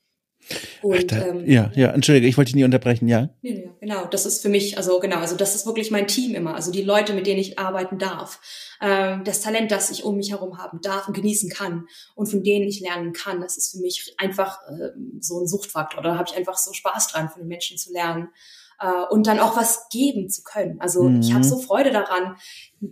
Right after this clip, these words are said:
Speaker 1: meinem Team Freude zu bringen, wenn ich aushelfen kann oder wenn ich was beitragen kann oder wenn ich motivieren kann oder Probleme lösen kann. Das
Speaker 2: Mhm.
Speaker 1: ist für mich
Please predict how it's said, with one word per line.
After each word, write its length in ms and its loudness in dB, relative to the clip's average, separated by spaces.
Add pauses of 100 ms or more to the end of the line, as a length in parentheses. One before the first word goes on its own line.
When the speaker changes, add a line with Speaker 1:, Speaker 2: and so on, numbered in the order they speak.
(120)
Speaker 1:
meinem 400 8
Team 260 10
Freude 300 4
zu 120 0
bringen, 380 6
wenn 160 6
ich 160 0
aushelfen 560 2
kann 240 -6
oder 140 -4
wenn 160 0
ich 240 -8 (160)
was 200 -6
beitragen 540 -4
kann 380 -8
oder 340 -4
wenn 120 2
ich 120 -4
motivieren 640 0
kann 380 -6
oder 180 -4
Probleme 380 -14
lösen 260 -12
kann. 220 -20
Das 100 0
Speaker 2:
Mhm. 60 0
Speaker 1:
ist 180 -6
für 60 -20
mich 180 -16